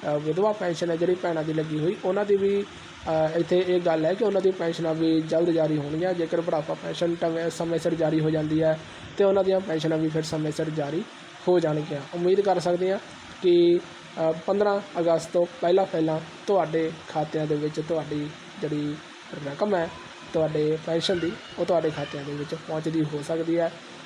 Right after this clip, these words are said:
ਸੋ ਇਹ ਫਿਲਹਾਲ ਜਿਹੜੇ ਨਿਰਦੇਸ਼ ਨੇ, ਉਹ ਮੰਤਰੀ ਸਾਹਿਬ ਨੇ ਦੇ ਦਿੱਤੇ ਨੇ। ਤੇ ਕੀ ਕੁਝ ਬਣਦਾ ਜੀ, ਬਾਕੀ ਅਸੀਂ ਤੁਹਾਡੇ ਲਈ ਬੈਠੇ ਹਾਂ ਤੇ ਜੋ ਵੀ ਅਪਡੇਟਸ ਹੋਣਗੀਆਂ, ਉਹ ਤੁਹਾਨੂੰ ਅਸੀਂ ਰੈਗੂਲਰ ਤੌਰ 'ਤੇ ਦਿੰਦੇ ਰਹਾਂਗੇ। ਤੁਹਾਡੇ ਕੋਈ ਕੁਐਸਚਨ, ਸਵਾਲ ਹੈ ਜੀ, ਕੁਮੈਂਟ ਦੇ ਵਿੱਚ ਪੁੱਛ ਲੈਣਾ। ਇਜਾਜ਼ਤ ਦਿਓ, ਧੰਨਵਾਦ ਸਾਰਿਆਂ ਨੂੰ, ਪਿਆਰ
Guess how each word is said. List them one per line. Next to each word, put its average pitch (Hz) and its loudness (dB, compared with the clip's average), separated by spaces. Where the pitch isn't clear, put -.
ਸੋ 196 6
ਇਹ 208 6
ਫਿਲਹਾਲ 175 4
ਜਿਹੜੇ 160 4
ਨਿਰਦੇਸ਼ 156 2
ਨੇ, 180 0
ਉਹ 185 -2
ਮੰਤਰੀ 160 0
ਸਾਹਿਬ 151 0
ਨੇ 147 -4
ਦੇ 147 -6
ਦਿੱਤੇ 151 -4
ਨੇ। 196 -2
ਤੇ 170 -4
ਕੀ 214 2
ਕੁਝ 226 6
ਬਣਦਾ 196 4
ਜੀ, 202 2
ਬਾਕੀ 170 2
ਅਸੀਂ 160 0
ਤੁਹਾਡੇ 151 -2
ਲਈ 151 -6
ਬੈਠੇ 160 -4
ਹਾਂ 170 -4
ਤੇ 156 -2
ਜੋ 156 -4
ਵੀ 156 0
ਅਪਡੇਟਸ 156 -4
ਹੋਣਗੀਆਂ, 165 -2
ਉਹ 170 -4
ਤੁਹਾਨੂੰ 160 -4
ਅਸੀਂ 151 -4
ਰੈਗੂਲਰ 151 -2
ਤੌਰ 143 -4
'ਤੇ 147 -8
ਦਿੰਦੇ 147 -2
ਰਹਾਂਗੇ। 175 0
ਤੁਹਾਡੇ 175 4
ਕੋਈ 196 4
ਕੁਐਸਚਨ, 185 2
ਸਵਾਲ 180 2
ਹੈ 180 2
ਜੀ, 185 -2
ਕੁਮੈਂਟ 160 -2
ਦੇ 165 -2
ਵਿੱਚ 160 -2
ਪੁੱਛ 156 -6
ਲੈਣਾ। 175 0
ਇਜਾਜ਼ਤ 156 0
ਦਿਓ, 156 -2
ਧੰਨਵਾਦ 160 0
ਸਾਰਿਆਂ 170 0
ਨੂੰ, 170 0
ਪਿਆਰ 156 -2